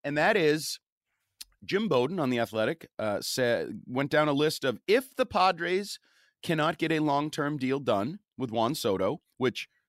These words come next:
seems at least plausible since they have a boatload of other big contracts already in place, and he is a Boras guy with one year remaining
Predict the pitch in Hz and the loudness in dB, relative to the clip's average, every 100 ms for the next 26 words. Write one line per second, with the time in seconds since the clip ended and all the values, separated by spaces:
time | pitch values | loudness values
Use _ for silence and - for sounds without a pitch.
0 | _ - 156 135 135 147 - 139 110 95 | _ -6 -4 -4 -4 -6 -2 0 0 0
1 | 110 - 101 - 98 95 95 90 104 104 | -4 -2 -6 -2 -2 0 0 0 0 0
2 | 107 104 95 143 131 104 87 - 92 87 | 0 0 0 0 -2 -4 -6 -6 -6 -4
3 | 90 90 - 117 117 104 98 - 104 - | -4 -4 -4 -2 0 0 -2 -4 -8 -6
4 | 85 95 - - - - 104 98 113 92 | -4 -4 -8 -16 -20 -6 -2 0 0 0
5 | 104 98 113 101 95 - 90 87 123 104 | -2 0 0 2 0 -4 -4 -4 -4 -4
6 | 92 104 107 107 104 107 101 95 104 | -4 -2 0 0 0 -2 -2 -4 -6